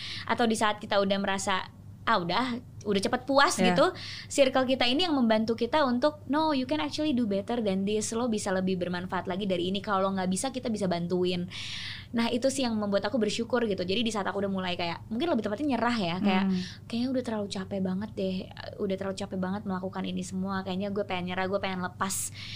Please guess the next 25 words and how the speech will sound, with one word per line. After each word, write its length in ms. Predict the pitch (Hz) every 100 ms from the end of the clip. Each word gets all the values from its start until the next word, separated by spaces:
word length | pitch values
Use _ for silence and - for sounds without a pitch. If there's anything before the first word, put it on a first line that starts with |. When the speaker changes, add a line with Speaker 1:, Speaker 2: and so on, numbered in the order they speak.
| - -
Speaker 1:
yang 140 | 185
ini, 380 | - 190 190 165
pengen 220 | 180 180
lepas 240 | 185 196 190
yang 140 | 175
ini." 240 | 170 170 165 - - - - -
Tapi 180 | - 214
circle 300 | 349 320 254 214
aku 180 | 196
tuh 120 | 277 403
selalu 320 | 262 208 196
bisa 160 | 190
memberikan 320 | 269 220 196 226
aku 140 | 220 226
semangat 500 | 226 226 269 262 247
gitu. 300 | 196 185 175
Kayak 160 | 175 180
misalnya 240 | 190 214
aku 120 | 247 247
punya 200 | 214 185
Umay 340 | 180 185 196
di 80 | 185
Sinemaku 400 | 170 170 170 170
Pictures. 560 | 170 156 - 202 202 196
Speaker 2:
Hmm. 160 | 180